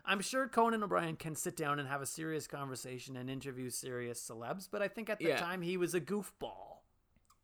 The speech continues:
Speaker 2: Yeah.
Speaker 1: He was a
Speaker 2: Hundred percent.
Speaker 1: goofball.
Speaker 2: Hundred percent.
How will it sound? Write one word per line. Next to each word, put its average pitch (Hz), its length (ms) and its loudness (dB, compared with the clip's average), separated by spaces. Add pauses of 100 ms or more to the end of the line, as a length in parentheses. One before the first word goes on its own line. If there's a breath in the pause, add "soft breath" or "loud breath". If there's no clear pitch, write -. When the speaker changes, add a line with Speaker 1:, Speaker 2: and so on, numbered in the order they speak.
(180)
Speaker 2:
Yeah. 139 160 0 (320)
Speaker 1:
He 185 120 0
was 196 60 6
a - 40 12
Speaker 2:
Hundred 247 100 12
percent. 165 280 8
Speaker 1:
goofball. 104 140 -8 (260)
Speaker 2:
Hundred 196 240 4
percent. 147 280 0